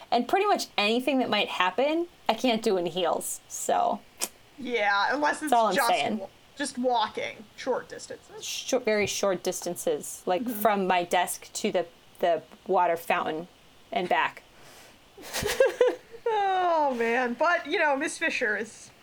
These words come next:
Speaker 2: just one of a kind,
Speaker 1: One of
Speaker 2: so.
Speaker 1: a kind. So anyway, he out on the roof, he takes a shot at her and misses. She throws her knife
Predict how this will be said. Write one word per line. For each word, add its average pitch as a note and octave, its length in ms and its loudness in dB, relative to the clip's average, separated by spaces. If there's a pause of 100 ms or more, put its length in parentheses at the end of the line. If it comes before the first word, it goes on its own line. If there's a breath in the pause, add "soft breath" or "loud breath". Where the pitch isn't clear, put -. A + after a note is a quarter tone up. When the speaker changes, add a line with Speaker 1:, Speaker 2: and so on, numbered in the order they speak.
(180)
Speaker 2:
just - 220 -16
one C4 180 0
of B3+ 80 -4
a - 20 -4
kind, - 300 -14 (180)
Speaker 1:
One F#3+ 160 2
of F#3+ 240 0
Speaker 2:
so. - 80 -6
Speaker 1:
a - 20 -2
kind. - 280 -6
So F4 220 4
anyway, G3 600 4 (140)
he C#4 580 2 (300)
out A#3+ 120 4
on D4+ 120 4
the D4 80 2
roof, G3+ 460 0
he - 240 -2
takes C4 240 0
a A3+ 40 -2
shot B3 320 2
at A#3 100 0
her B3 320 2
and A3 120 0
misses. F#3+ 440 0
She - 220 0
throws A3+ 280 0
her F#3+ 120 0
knife C4 340 0